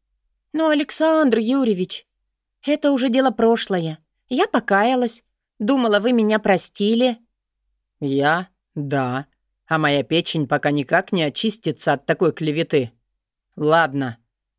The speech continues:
добавь еще одну строку. Напиши, что мой любимый напиток — саке. Не водка, конечно, но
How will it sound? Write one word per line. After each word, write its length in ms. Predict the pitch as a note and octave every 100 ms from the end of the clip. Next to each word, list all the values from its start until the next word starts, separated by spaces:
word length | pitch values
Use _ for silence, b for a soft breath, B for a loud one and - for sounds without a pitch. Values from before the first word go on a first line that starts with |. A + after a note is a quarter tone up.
| -
добавь 500 | D3 C#3+ D#3+ F3+ -
еще 380 | F3+ F3 A3 E3+
одну 280 | C#3 C#3+
строку. 580 | C3+ - D#3 D3 D3+ B2 - _ _ _ _ _
Напиши, 540 | D#3+ D#3 D3 E3 - A3
что 200 | - D#3
мой 220 | D3+ D3+
любимый 460 | D3+ D3+ F#3 E3
напиток — 520 | D3+ D3 G#3+ G#3+ C#3+ -
саке. 480 | - F3 F#3 C#3 - _ _ _ _ _ -
Не 140 | D3+
водка, 480 | C#3 G#3 G#3+ - C#3+
конечно, 500 | D3 D3 C3+ - C#3+
но 340 | D3 D3+ C3+